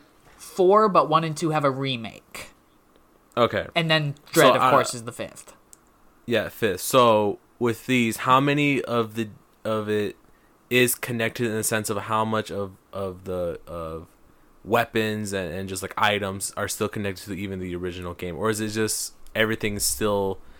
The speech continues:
Speaker 2: 'Cause also you got your, you know, your, your, your official, like, basic. You know they're always gonna bring these type of weapons
Speaker 1: Yeah.
Speaker 2: or, or items back, but is there anything new or, or different that either they brought back or they just cut out completely?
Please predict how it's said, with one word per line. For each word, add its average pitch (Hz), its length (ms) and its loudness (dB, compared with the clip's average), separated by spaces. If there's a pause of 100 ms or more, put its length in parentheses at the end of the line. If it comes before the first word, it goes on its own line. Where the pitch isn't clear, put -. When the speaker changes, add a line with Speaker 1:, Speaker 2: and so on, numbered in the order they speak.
(160)
Speaker 2:
'Cause 156 100 8
also 170 180 6
you 170 60 0
got 151 180 4
your, 135 120 4
you 127 80 2
know, 120 120 2
your, 113 240 2
your, 101 440 -2 (160)
your 107 280 -2
official, 110 400 0
like, 101 300 -2 (600)
basic. 120 580 4
You 127 140 2
know 123 180 6
they're 117 100 6
always 110 200 2
gonna 101 120 -2
bring 101 200 -4
these 107 280 -4
type 113 240 0
of 110 160 0
weapons 113 260 4
Speaker 1:
Yeah. 214 140 6
Speaker 2:
or, 104 160 2
or 101 240 -2
items 113 280 0
back, 123 260 2
but 110 140 2
is 110 80 0
there 110 100 0
anything 110 360 -4
new 104 160 -4
or, 92 180 -6
or 98 120 -6
different 87 480 -6
that 90 180 -4
either 92 220 -8
they 90 100 -6
brought 107 300 4
back 135 240 4
or 104 140 0
they 95 140 -2
just 95 400 -6
cut 95 200 -2
out 92 140 -4
completely? 87 540 -12